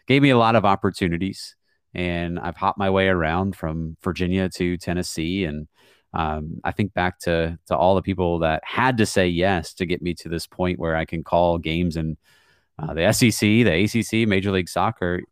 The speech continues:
You know, I think about moving to Tennessee, and the first school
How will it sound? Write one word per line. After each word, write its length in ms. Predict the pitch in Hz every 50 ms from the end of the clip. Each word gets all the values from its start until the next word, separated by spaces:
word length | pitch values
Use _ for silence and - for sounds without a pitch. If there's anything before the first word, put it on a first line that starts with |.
| _
You 120 | - 98 104
know, 60 | 101
I 80 | 101
think 180 | 98 - 131 117
about 340 | 123 104 101 104 101 - -
moving 380 | 104 101 117 135 127 131 117
to 80 | 101 95
Tennessee, 760 | - - 117 104 92 - - 110 123 147 131 90 82 87 92 _ _ _ _ _ _ _ _ _ _ -
and 140 | 117 117 117
the 60 | 104
first 760 | 95 - - - - 131 147 156 147 - - - - - -
school 800 | - - - - - 139 151 156 123 87 76 73 73 80 85